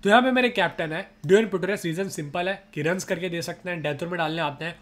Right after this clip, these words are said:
होल्डर शायद आपको फिर से नई गेंद से एक दो डालते हुए दिखेंगे और डेथ ओवर में एक दो डालते हुए दिखेंगे, पर ड्यूएन पिटरेस का क्या है, कंफर्म डेथ ओवर में एक दो डालता है, मिडिल फेस में भी एक दो डाल के निकलता है ये। इनका पावर प्ले में ज़्यादा योगदान नहीं रहता पिटरेस का, तो ये मेरे को लग रहा है।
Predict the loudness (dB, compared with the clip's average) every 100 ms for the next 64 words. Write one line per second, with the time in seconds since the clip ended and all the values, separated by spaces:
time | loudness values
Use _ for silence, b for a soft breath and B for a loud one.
0 | -6 0 0 0 0 0 -2 -4 -6 -6
1 | -4 -4 -2 -2 -2 -4 -6 -4 -6 -4
2 | -2 -2 -4 -8 -8 -8 -6 -4 -6 -6
3 | -8 -8 -6 -6 -6 -8 -10 -12 -14 -12
4 | -14 B -8 -4 -4 -4 -4 -4 -4 -2
5 | -4 -6 -6 0 2 4 4 4 2 -2
6 | -2 -2 0 -2 -2 -2 0 -2 -4 -6
7 | -4 -4 -4 -4 -4 -6 -8 -8 -10 -12
8 | -14 -16 -14 B -2 0 2 0 0 -4
9 | -4 -2 -4 -4 -6 -6 -8 -8 -10 -10
10 | -10 -14 -16 -18 -20 B B -6 -4 -4
11 | -4 -4 -4 -2 -4 -6